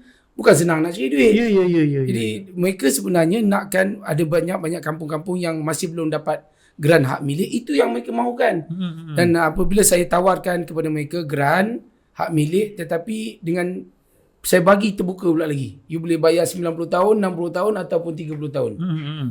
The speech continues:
Speaker 1: Jadi, ramai yang nak bayar tiga puluh tahun.
Speaker 2: Wow, okey, okey.
Speaker 1: Tiga puluh tahun je. Saya kata, "Eh, kenapa you nak ambil tiga puluh tahun?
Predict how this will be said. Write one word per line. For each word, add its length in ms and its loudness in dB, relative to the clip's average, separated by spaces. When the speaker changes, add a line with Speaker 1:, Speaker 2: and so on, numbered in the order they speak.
Speaker 1:
Jadi, 160 -2
ramai 460 2
yang 100 2
nak 160 -6
bayar 240 -4
tiga 220 -10
puluh 100 -8
tahun. 400 0
Speaker 2:
Wow, 560 0
okey, 400 2
okey. 160 -2
Speaker 1:
Tiga 160 4
puluh 160 -2
tahun 240 6
je. 80 6
Saya 160 0
kata, 240 -2
"Eh, 240 -2
kenapa 320 0
you 80 2
nak 160 0
ambil 160 -2
tiga 160 -6
puluh 80 -8
tahun? 220 6